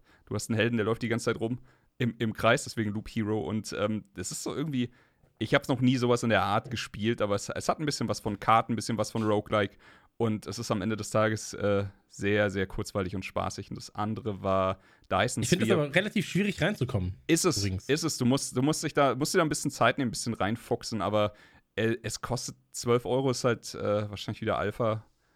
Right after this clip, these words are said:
Speaker 1: oder, oder Early Access. Wa-, wa-, Early Access ist wahrscheinlich, aber es, es ist sehr rund und es macht jetzt schon so wahnsinnig viel Spaß.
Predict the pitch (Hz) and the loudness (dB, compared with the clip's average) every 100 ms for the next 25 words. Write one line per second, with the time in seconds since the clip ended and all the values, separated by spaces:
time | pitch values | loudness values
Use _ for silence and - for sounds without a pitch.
0 | _ - 110 107 101 107 101 107 110 82 | _ -10 -4 -2 2 2 2 0 2 0
1 | - 117 - - - - - 87 - 87 | -2 -4 -6 -10 -20 -20 -12 -10 -10 -10
2 | - 107 85 - 101 104 104 113 - - | -6 -2 -2 -4 -8 -8 -4 -4 -6 -2
3 | 120 107 - - _ _ - - 135 147 | 2 2 0 -12 _ _ -8 -4 -2 4
4 | 156 139 127 147 127 113 123 - 101 - | 6 6 4 2 0 -2 -4 -6 -6 -4
5 | 135 113 113 104 107 110 104 117 107 - | -2 -2 0 2 2 0 -6 -8 -8 -2
6 | 92 98 - | -2 -2 -4